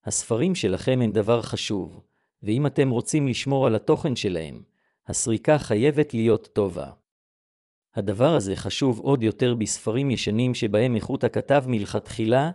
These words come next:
אינה מאוד טובה. הנגשה. מלבד העובדה שסריקת הספרים חוסכת לכם כמויות אדירות של מקום בבית,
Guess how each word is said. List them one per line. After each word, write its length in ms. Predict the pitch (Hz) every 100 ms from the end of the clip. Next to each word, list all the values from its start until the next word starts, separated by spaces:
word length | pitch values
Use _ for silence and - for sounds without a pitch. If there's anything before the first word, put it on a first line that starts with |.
| _ -
אינה 320 | 139 151 160
מאוד 340 | 143 113 107 -
טובה. 360 | 107 85 73 - _ _ _ _ _ _ _ _ _ -
הנגשה. 600 | 113 107 95 - 98 78 - _ _ _ _ _ _ _ _ -
מלבד 420 | 113 104 113 190
העובדה 460 | 147 101 98 123 120
שסריקת 540 | - - 107 117 131
הספרים 440 | 117 - 107 123 143
חוסכת 520 | - 104 156 156 123
לכם 300 | 107 147 123
כמויות 440 | 120 107 110 131
אדירות 400 | 107 98 107 -
של 140 | - 104
מקום 360 | 98 - 127
בבית, 600 | 104 98 101 90 78 _